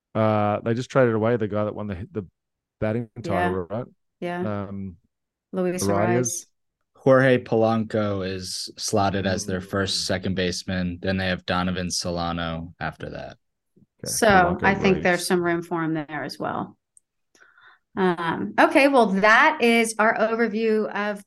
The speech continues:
Speaker 2: the top shortstop prospects for this upcoming year. Who will we see up this season? Um, obviously, a really exciting position to follow along with,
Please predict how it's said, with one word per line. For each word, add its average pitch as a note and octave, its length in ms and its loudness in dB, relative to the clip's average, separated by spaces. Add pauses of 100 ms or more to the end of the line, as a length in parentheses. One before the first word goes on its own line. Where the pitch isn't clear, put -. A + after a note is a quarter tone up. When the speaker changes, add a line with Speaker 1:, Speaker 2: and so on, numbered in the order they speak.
Speaker 2:
the G3+ 400 -4
top - 460 2
shortstop A#3+ 640 0
prospects B3 800 0
for A3 140 -6
this G#3+ 280 -4
upcoming G#3 560 -2
year. E4 420 4 (340)
Who A#3 140 -4
will C4 240 -4
we G#3+ 120 -4
see G3+ 500 -4
up F#3+ 260 -4
this G3 180 -4
season? F#3 340 0
Um, E3 420 -4
obviously, F#3+ 400 0
a F#3+ 80 0
really F#3 220 0
exciting F3+ 400 -2
position F3 380 -6
to F3 60 -6
follow F3 360 -2
along E3+ 400 -4
with, F3 260 -4